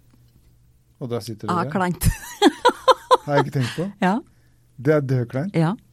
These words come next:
Speaker 1: Og ingen har noe sted å gå.
Speaker 2: Nei.
Speaker 1: Ingen har noe, eh, arbeidsfamilie ute. Normalt sett hadde man hver sin. Man kunne dra til sine.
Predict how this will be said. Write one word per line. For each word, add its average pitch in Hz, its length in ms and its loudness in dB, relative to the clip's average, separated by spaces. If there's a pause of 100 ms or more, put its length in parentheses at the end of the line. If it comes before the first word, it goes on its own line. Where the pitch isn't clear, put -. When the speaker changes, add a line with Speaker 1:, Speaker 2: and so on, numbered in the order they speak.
(460)
Speaker 1:
Og 165 180 -2
ingen 127 280 2
har 127 120 0
noe 131 120 -2
sted 120 200 -2
å 123 80 -2
gå. 120 160 -4 (120)
Speaker 2:
Nei. 180 100 -4 (540)
Speaker 1:
Ingen 135 240 2
har 117 200 -2
noe, 120 380 0 (680)
eh, - 300 -16 (160)
arbeidsfamilie 110 920 -6 (120)
ute. 147 260 -10 (840)
Normalt 127 440 0
sett 123 120 -2
hadde 117 160 -2
man 117 160 -2
hver 110 160 0
sin. 135 300 -6 (720)
Man 143 120 -6
kunne 127 200 -2
dra 113 180 0 (100)
til 123 120 -10
sine. 117 420 -4